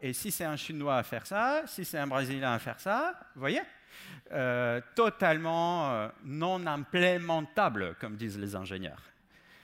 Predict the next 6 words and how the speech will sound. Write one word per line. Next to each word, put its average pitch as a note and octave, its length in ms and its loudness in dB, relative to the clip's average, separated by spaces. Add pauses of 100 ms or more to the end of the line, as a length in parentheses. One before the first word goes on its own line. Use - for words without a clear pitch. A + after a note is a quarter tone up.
(200)
Euh, G#2 1200 2
c'est C#3 120 -8
pas - 120 0
possible B2+ 600 -6 (760)
techniquement. D3 600 -6 (360)
Mais C#3+ 240 0